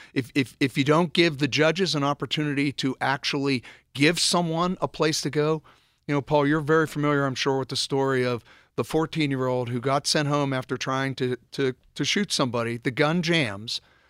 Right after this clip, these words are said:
right? That same fourteen-year-old, all the judge has available to them is to put an ankle bracelet on. That same fourteen-year-old with the ankle bracelet on ultimately goes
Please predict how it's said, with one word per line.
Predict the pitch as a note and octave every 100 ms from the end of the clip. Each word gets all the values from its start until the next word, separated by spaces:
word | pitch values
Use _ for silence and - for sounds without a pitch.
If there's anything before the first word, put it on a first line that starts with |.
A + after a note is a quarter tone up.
| _
right? | C#3 C#3+ -
That | D3 -
same | E3 F3
fourteen-year-old, | - F3 E3+ E3+ D#3 D3 C#3+ C#3 B2 - -
all | - E3+ G3+
the | F#3+
judge | F3+ F3+ D3
has | D#3+ D#3+ D3
available | D#3+ D#3+ C#3+ C3+
to | D3 C#3
them | C3+
is | B2
to | B2+
put | D#3 C#3+
an | C#3
ankle | C#3+ C#3
bracelet | A#2+ A#2 - A2
on. | A2 A#2 - _ -
That | D#3
same | - G3 G#3
fourteen-year-old | - G#3+ - G3 D3 A#2+ A2 A2+ C3 _ _
with | E3 G#3+
the | G3+
ankle | F#3+ G3 F3+
bracelet | E3+ E3+ E3
on | D#3+ D3+ C#3 - _
ultimately | D#3+ G3 G3+ G#3 F#3 E3+
goes | D3+ C#3 C#3+ C#3+